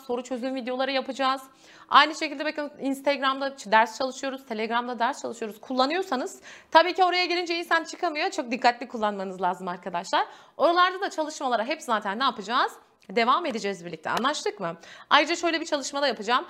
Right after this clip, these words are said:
Detay soru gelirse ne olur? Kavramlar nelerdir gibi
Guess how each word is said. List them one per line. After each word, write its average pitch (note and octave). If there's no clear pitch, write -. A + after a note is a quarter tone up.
Detay B3+
soru F#4
gelirse D#4+
ne C4+
olur? G3
Kavramlar B3+
nelerdir A3
gibi D4